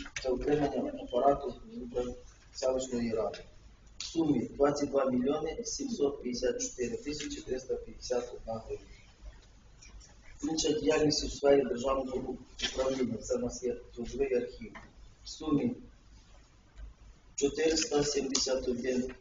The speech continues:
тисяча триста дві гривні. Надання дошкільної освіти, дитячі садочки в сумі двадцять один мільйон вісімсот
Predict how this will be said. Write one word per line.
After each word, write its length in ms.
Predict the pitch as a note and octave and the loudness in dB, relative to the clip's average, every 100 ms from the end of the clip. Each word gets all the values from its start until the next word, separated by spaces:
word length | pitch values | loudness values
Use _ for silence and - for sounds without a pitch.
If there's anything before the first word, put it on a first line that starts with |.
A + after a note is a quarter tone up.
| - A#2 B2 B2+ | -14 -6 -4 -2
тисяча 480 | D3+ D3+ D3 C#3 - - - - | -2 -2 -2 -2 -4 -6 -14 -8
триста 340 | B2+ C3 B2 | -6 -4 -4
дві 240 | A#2 A#2+ A#2+ | -4 -4 -8
гривні. 340 | A2+ G#2+ G#2 - - - - - - - - - | -2 -2 -2 -12 -20 -4 -2 -2 -6 -18 -20 -6
Надання 440 | C3+ B2+ C#3 F3 | 0 2 4 4
дошкільної 600 | D#3 - - B2+ C#3+ C#3 B2+ | 2 -2 -4 2 4 6 2
освіти, 560 | B2 - B2 A#2 A2+ - | -2 -6 -4 -6 -8 -10
дитячі 380 | - C#3 C#3 | 0 2 2
садочки 600 | B2+ B2 A#2+ G#2+ - - - - - - - | -4 -4 -2 -4 -4 -12 -18 -20 -20 -20 -10
в 80 | |
сумі 220 | D#3+ D3 A#2+ | 0 2 6
двадцять 440 | C3+ C#3 C#3 B2 | 6 6 6 0
один 320 | B2 C3+ A#2+ | 2 4 4
мільйон 400 | A#2 A#2 C#3 - - - - - C4+ | 2 2 2 2 -4 -14 -20 -14 -8
вісімсот 720 | - - B3 C#3+ B2+ - | 0 2 2 0 -2 -4